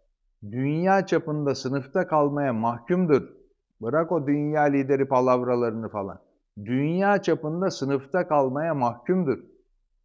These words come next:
Öğretmenine sahip çıkmayan millet de aslında kendi çocuklarına, kendi torunlarına karşı suç işliyor demek. Bakın çıkarın kağıt kalemi mesela sınav yapayım.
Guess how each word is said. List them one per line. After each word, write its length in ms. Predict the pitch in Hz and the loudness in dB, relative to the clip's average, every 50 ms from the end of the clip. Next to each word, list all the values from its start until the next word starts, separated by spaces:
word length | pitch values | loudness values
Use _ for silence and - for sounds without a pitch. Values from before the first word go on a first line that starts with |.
| _ _ _ _ _ _ _ _ _ _ _ _ _ _ _ _ _ _ _ | _ _ _ _ _ _ _ _ _ _ _ _ _ _ _ _ _ _ _
Öğretmenine 720 | - 113 117 123 123 139 139 - - 160 160 170 180 180 165 | -4 2 2 4 4 4 0 0 -4 -4 -4 -2 -2 -2 0
sahip 360 | - 170 165 165 170 165 - | 2 2 4 4 2 0 -4
çıkmayan 400 | - 185 - - 165 160 156 151 | -10 -10 -8 -4 -2 -2 -2 -2
millet 520 | 147 147 151 156 175 196 202 190 - - | -2 -2 -2 -2 0 0 -2 -2 -2 -2
de 360 | 196 202 220 220 220 - - - _ _ _ _ _ | 0 0 0 -2 -6 -10 -20 -20 _ _ _ _ _
aslında 600 | 113 120 120 - - - 147 170 180 202 185 - | -6 -6 -6 -6 -8 -8 -6 -4 -2 -2 -2 -2
kendi 380 | - 151 135 143 160 180 208 196 | 0 -2 0 0 0 0 0 2
çocuklarına, 840 | - 185 160 139 139 - - 120 135 127 123 117 110 101 92 - _ _ _ _ _ _ | 2 2 2 2 -2 -6 -4 -4 -2 -2 -2 -4 -6 -8 -8 -10 _ _ _ _ _ _
kendi 460 | - 139 135 147 165 185 202 233 185 | -4 -2 -2 0 0 0 0 -2 0
torunlarına 680 | - 175 165 160 165 165 170 170 170 185 190 214 220 190 | 2 2 2 2 2 0 0 0 0 0 2 2 0 2
karşı 540 | 180 175 160 135 - - 127 107 90 - - _ _ _ _ | 4 4 4 2 2 -4 -4 -4 -6 -6 -12 _ _ _ _
suç 260 | _ - 165 180 175 | _ 0 2 2 2
işliyor 420 | 190 165 - - - 139 123 110 95 | 0 -4 -6 -4 -2 -2 -2 -2 -2
demek. 240 | 95 90 92 - _ _ _ _ _ _ _ _ _ _ _ _ _ _ _ _ _ _ _ _ _ _ _ _ _ _ _ _ _ _ _ _ _ _ _ _ _ _ _ _ _ _ _ _ _ _ _ _ _ _ _ - - - - - _ _ _ _ _ _ _ _ _ _ _ _ _ _ | -6 -10 -14 -20 _ _ _ _ _ _ _ _ _ _ _ _ _ _ _ _ _ _ _ _ _ _ _ _ _ _ _ _ _ _ _ _ _ _ _ _ _ _ _ _ _ _ _ _ _ _ _ _ _ _ _ -20 -20 -20 -20 -20 _ _ _ _ _ _ _ _ _ _ _ _ _ _
Bakın 260 | 135 131 - 135 117 | 0 0 0 -2 -6
çıkarın 500 | 117 - - 165 - 262 262 240 220 202 | -6 -8 -8 6 8 10 10 10 8 6
kağıt 320 | - - 170 147 139 139 - | 4 6 8 8 8 6 2
kalemi 360 | - 131 123 123 120 120 120 | 0 2 2 2 0 -2 -4
mesela 320 | 120 117 - 165 185 202 | -6 -4 0 4 4 4
sınav 380 | 175 - - 180 175 180 175 160 | 4 4 2 4 6 8 8 8
yapayım. 340 | 143 123 - - 98 98 | 6 4 4 -2 -10 -14